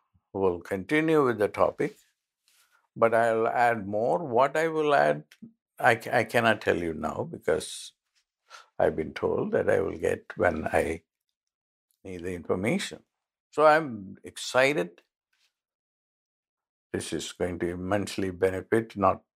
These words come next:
only people who are elites, but across the board. You don't have to be an elite, but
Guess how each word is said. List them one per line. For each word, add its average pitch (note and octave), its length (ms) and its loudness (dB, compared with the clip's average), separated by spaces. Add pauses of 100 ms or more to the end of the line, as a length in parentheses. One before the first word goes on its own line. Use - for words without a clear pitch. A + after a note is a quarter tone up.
(360)
only F2 760 0 (1160)
people A#2 400 2
who F#2 200 2
are F2 340 0
elites, G#2+ 800 -4 (880)
but F2 320 0
across F#2 960 0
the F#2+ 100 0
board. D#2+ 800 -2 (1800)
You E2 100 -8
don't G2+ 360 0
have G#2 340 2
to - 100 -6
be D#2 460 -4 (1080)
an E2 220 -2
elite, E2+ 800 0 (1800)
but E2 260 2